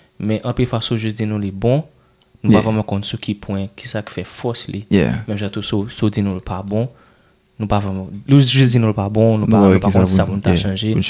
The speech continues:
yè. Donk, donk, si ou, ou konn pran tan pou fè, pou, pou pa sèlman di nou li bon, men pou pran tan pou fè analiz avè nou, pou di nou ke: "Men, sa w te renmen, sa w pa t renmen." Mèsi anpil, mèsi anpil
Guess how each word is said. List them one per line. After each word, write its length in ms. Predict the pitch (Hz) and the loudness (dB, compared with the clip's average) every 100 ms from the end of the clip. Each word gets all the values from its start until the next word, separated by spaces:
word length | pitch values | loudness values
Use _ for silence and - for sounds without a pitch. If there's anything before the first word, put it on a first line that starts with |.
| 87 87 90 98 - 135 | 0 2 -2 -4 -8 -2
yè. 180 | 131 104 | -2 -2
Donk, 220 | 107 104 - 117 | -6 -8 -10 -4
donk, 280 | 113 110 _ _ | -2 -4 _ _
si 300 | - - 160 151 | -4 4 6 6
ou, 140 | 143 131 - | 4 2 -2
ou 120 | 135 | 2
konn 140 | 147 139 | 2 2
pran 180 | 127 120 | 2 2
tan 140 | 113 110 | -2 -6
pou 120 | 113 | -4
fè, 180 | 110 101 107 _ - | -2 -2 -4 _ -6
pou, 180 | 113 104 - | -4 -4 -6
pou 240 | 113 107 - | -6 -6 -2
pa 120 | 113 | -2
sèlman 300 | - 117 101 | 0 -2 -2
di 120 | 101 98 | -2 -2
nou 240 | 95 95 - - | -2 -4 -10 -8
li 160 | 101 | -8
bon, 240 | 98 101 101 | -6 -6 -6
men 160 | 98 98 | -8 -12
pou 120 | - | -14
pran 180 | - 101 - | -8 -10 -8
tan 180 | 92 98 | -8 -6
pou 180 | 98 101 | -6 -6
fè 180 | 104 | -4
analiz 360 | 101 101 98 98 | -2 -4 -6 -6
avè 240 | 98 101 101 | -6 -4 -4
nou, 160 | 98 - | -6 -6
pou 140 | 101 | -10
di 200 | 101 104 | -6 -4
nou 120 | 101 | -4
ke: 140 | 104 101 - - _ - | -6 -10 -10 -20 _ -2
"Men, 140 | 107 104 | 0 4
sa 100 | 107 | 4
w 60 | |
te 100 | 104 | 2
renmen, 200 | 98 101 | 0 0
sa 80 | 104 | -2
w 80 | 98 | -4
pa 60 | |
t 80 | 98 | -4
renmen." 280 | 95 101 104 117 | -2 -2 -4 -4
Mèsi 320 | 104 - 104 | -6 -2 -2
anpil, 380 | 101 - 120 110 | -4 2 4 4
mèsi 260 | 101 - 98 | 0 -2 -8
anpil 380 | 98 120 123 | -2 0 2